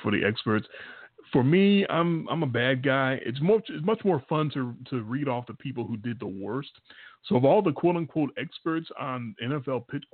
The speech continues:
Pickwatch dot com, let's have a nice hearty laugh at Case Kiefer of the Las Vegas Sun, Newey Scruggs of the Dallas Morning News,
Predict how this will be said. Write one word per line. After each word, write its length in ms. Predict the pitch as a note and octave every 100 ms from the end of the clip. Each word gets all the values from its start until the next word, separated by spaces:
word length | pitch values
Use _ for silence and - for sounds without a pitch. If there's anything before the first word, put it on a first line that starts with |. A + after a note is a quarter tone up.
| _ -
Pickwatch 360 | D3+ D3+ C3+ C3
dot 200 | C3+ A#2 - -
com, 360 | C3+ D3 E3 - - - - _ _ _
let's 160 | - G#3+
have 180 | B3 G#3+
a 40 |
nice 240 | E3+ E3+ D3+ - -
hearty 260 | - F#3 D#3+
laugh 440 | C3 C#3 C#3+ A#2+ A2 -
at 180 | B2 G#2+ - -
Case 220 | D#3+ F#3 - - _ _
Kiefer 640 | - E3+ F#3 - D#3 E3+ -
of 180 | C3 B2
the 60 |
Las 260 | A#2 C3 B2+
Vegas 300 | C#3 C#3+ C#3 C3 -
Sun, 440 | A#2 G2+ A2+ C3 - _ _ _ _
Newey 520 | A#2 A#2 F3+ G3 G3 F3+ -
Scruggs 680 | - C#3+ C#3+ B2 C3 C3 B2+
of 120 | A#2
the 80 | A2+
Dallas 400 | A2 A2+ C3+ B2+
Morning 400 | A#2 A#2+ C3 B2
News, 460 | A#2 B2+ G2+ G2+ A#2+